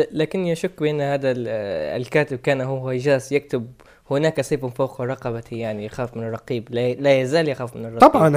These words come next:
Speaker 2: هل-، ولهذا استخدم هذا، هذا الأسلوب، يعني لا،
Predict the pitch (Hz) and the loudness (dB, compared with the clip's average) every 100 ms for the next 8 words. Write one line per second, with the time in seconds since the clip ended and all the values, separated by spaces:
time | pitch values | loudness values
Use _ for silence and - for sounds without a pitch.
0 | 151 147 147 147 196 175 165 214 - 180 | 4 6 4 10 10 10 6 2 4 6
1 | 175 190 180 175 175 170 170 175 170 - | 6 4 4 6 6 6 6 6 4 0
2 | 311 208 120 120 120 120 113 143 180 | 0 0 0 -4 -6 -8 0 4 4